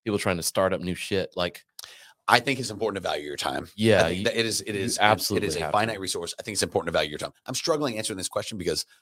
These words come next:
Speaker 2: honestly, I think every opportunity to say yes, every, every ch-, every
Speaker 1: Mm-hmm.
Speaker 2: time you s-, you say yes to something, it's an opportunity. It's an opportunity.
Speaker 1: That's what I'm talking about. <laughs> Me
Speaker 2: It's
Speaker 1: too.
Speaker 2: it's an opportunity.
Speaker 1: I think that too.
Speaker 2: I, so I don't view it as, like, "God, another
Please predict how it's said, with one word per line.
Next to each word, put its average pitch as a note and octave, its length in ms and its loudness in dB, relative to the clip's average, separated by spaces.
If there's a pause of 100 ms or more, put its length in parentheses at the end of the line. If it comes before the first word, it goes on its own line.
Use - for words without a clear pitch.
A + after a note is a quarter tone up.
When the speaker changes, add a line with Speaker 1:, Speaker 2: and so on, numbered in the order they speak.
(260)
Speaker 2:
honestly, A2 460 2
I F#2 100 0
think - 280 -2
every G2+ 300 2
opportunity F2+ 680 -2
to F2+ 120 -2
say F#2 140 4
yes, F2 340 -4 (520)
every, A#2 240 2
every A2+ 240 -2
ch-, F#2+ 280 -4
every G#2+ 200 0
Speaker 1:
Mm-hmm. - 160 -8
Speaker 2:
time G2 200 -6
you F2+ 80 -10
s-, - 300 -2
you F#2 120 -4
say F#2 180 6
yes D#2+ 260 -6
to - 80 -6
something, G2+ 360 -4
it's G2+ 140 0
an F#2 60 2
opportunity. C#2+ 580 -2 (440)
It's - 120 -2
an F2+ 60 -4
opportunity. C#2+ 540 -8
Speaker 1:
That's G#2+ 160 0
what A2 100 -2
I'm - 40 -4
talking C3+ 180 4
about. F#2+ 260 -2 (360)
<laughs> - 260 -12
Me C3 140 4
Speaker 2:
It's E3 100 0
Speaker 1:
too. C#4 300 4 (140)
Speaker 2:
it's G#2+ 180 0
an G#2 60 2
opportunity. G2 500 -2
Speaker 1:
I C3 60 -2
think E3 160 2
that D3 140 2
too. D3+ 220 -4 (220)
Speaker 2:
I, A#2 100 -2
so - 160 4
I A2+ 60 8
don't C3 220 2
view G2+ 220 -2
it F#2+ 80 -2
as, E2+ 120 -6
like, D2 220 -6
"God, E2 320 -2
another D#2+ 560 -2